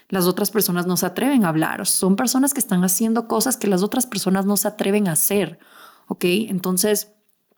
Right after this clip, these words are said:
cuando estoy pensando en estas personas que son un crowd favorite, por así decirlo, cuando estoy pensando en estas personas que todo el mundo dice que son maravillosos,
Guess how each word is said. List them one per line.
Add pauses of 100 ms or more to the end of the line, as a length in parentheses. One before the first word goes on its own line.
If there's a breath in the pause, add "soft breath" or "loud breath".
(180)
cuando
estoy
pensando
en
estas
personas
que
son (720 soft breath)
un (140)
crowd
favorite,
por
así
decirlo,
cuando
estoy
pensando
en
estas
personas
que
todo
el
mundo
dice
que
son
maravillosos,